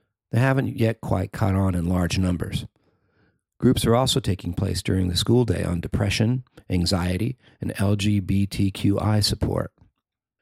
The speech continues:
And there's hope a new program in conjunction with Baldy View R O P, bringing mental health first aid to C U S D students,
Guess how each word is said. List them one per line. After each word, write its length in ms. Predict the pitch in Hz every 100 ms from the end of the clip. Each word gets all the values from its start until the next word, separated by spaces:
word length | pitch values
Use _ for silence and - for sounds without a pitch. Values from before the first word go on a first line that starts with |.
| _ _ _ _ _
And 280 | 82 85 92
there's 160 | 92 -
hope 240 | 98 98
a 60 | -
new 160 | 110
program 480 | 139 - 80 80 80
in 100 | 98
conjunction 440 | - 87 92 - 92
with 180 | 85
Baldy 320 | - 87 90 87
View 340 | 87 90 82
R 240 | 92 90 78
O 120 | 82
P, 420 | - 95 87 101 _
bringing 320 | 87 80 82
mental 240 | 90 90 92
health 240 | 90 -
first 320 | 90 85 -
aid 160 | 92 85
to 60 |
C 180 | 87 95
U 160 | 90 85
S 140 | 82
D 160 | - 82
students, 500 | - 113 85 87